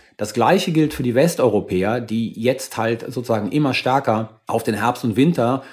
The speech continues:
äh, mit den explodierenden Preisen, äh, zulaufen, wo sich ja in vielen Ländern schon organisierter Widerstand bildet.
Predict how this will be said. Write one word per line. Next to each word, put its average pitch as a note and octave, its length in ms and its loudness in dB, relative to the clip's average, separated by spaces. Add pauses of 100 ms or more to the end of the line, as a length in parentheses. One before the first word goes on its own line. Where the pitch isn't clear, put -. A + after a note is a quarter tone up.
(300)
äh, A#2+ 80 2
mit A#2+ 180 4
den A#2+ 80 2
explodierenden A2+ 640 0
Preisen, A2+ 560 2
äh, G2+ 140 -4
zulaufen, G2+ 760 0
wo A#2 120 2
sich A#2 180 -2
ja G2+ 240 2
in G#2+ 180 -2
vielen C#3 380 2
Ländern A#2+ 300 2
schon A#2 160 -4
organisierter A2+ 640 0
Widerstand G#2 520 0
bildet. G#2 540 0